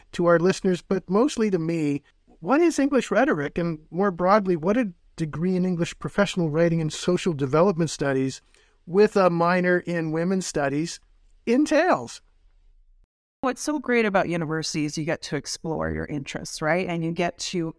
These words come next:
Speaker 2: understand where your passion is. And what I really appreciated about the University of Waterloo was that I was able to expand my learning. I've always been quite a serious student, and I think that for me, the co-op program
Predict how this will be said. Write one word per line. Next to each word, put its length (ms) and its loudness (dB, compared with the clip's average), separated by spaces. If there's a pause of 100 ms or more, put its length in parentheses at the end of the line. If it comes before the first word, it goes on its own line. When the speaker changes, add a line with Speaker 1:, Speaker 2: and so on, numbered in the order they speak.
(260)
Speaker 2:
understand 680 -2
where 100 -2
your 120 -4
passion 540 -2
is. 380 -6 (320)
And 200 0
what 100 2
I 100 4
really 480 0
appreciated 640 -2
about 240 -2
the 80 -4
University 520 -2
of 120 -4
Waterloo 760 -4 (340)
was 260 0
that 100 -2
I 60 -4
was 140 -4
able 240 -2
to 100 -4
expand 500 -2
my 120 -2
learning. 340 -8 (480)
I've 80 0
always 220 0
been 180 -4
quite 200 -2
a 60 -6
serious 420 -4
student, 640 -6 (120)
and 580 -4 (500)
I 140 -2
think 340 -6
that 180 -2
for 240 -6
me, 500 0
the 600 -4
co-op 420 -2
program 560 0